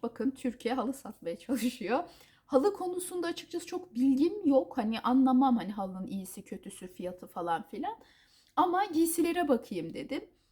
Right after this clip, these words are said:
Böyle polyester kumaş, böyle naylon dokunuyorsunuz. Böyle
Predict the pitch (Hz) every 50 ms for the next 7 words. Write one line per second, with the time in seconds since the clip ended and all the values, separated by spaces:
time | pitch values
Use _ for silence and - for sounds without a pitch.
0 | _ _ _ _ - - 247 254 277 262 269 - - 311 320 302 294 285 277 285
1 | - - - 269 262 254 254 - - - 285 262 208 185 208 240 - - - -
2 | 190 185 185 185 196 226 220 214 220 220 214 202 175 170 165 175 202 214 - 196
3 | - - 202 180 180 175 175 180 - - 170 151 165 214 226 226 - - 180 175
4 | 180 185 190 180 175 -